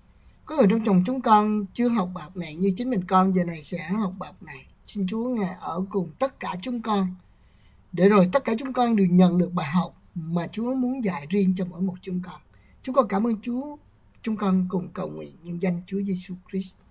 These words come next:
Amen. Kinh Thánh mà chúng ta học ngày hôm nay đó là Sử Ký Nhì, đoạn mười chín, câu một đến câu ba. Giô-sa-phát,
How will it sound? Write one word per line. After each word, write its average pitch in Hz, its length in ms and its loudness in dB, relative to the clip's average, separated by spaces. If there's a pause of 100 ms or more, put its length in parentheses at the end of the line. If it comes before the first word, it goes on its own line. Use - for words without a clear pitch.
Amen. 165 320 -10 (2750)
Kinh 214 140 0
Thánh 226 260 2
mà 190 160 2
chúng 220 160 -4
ta 190 260 6
học 175 300 2 (220)
ngày 156 160 -10
hôm 175 80 -2
nay 185 160 4
đó 180 120 -2
là 196 140 -2
Sử 175 160 -6 (100)
Ký 214 140 -4
Nhì, 208 500 -2 (840)
đoạn 160 360 -4
mười 156 120 -2
chín, 208 360 2 (300)
câu 180 120 0
một 170 380 -2 (100)
đến 180 300 -4
câu 185 200 -12
ba. 156 360 -12 (1300)
Giô-sa-phát, 240 680 4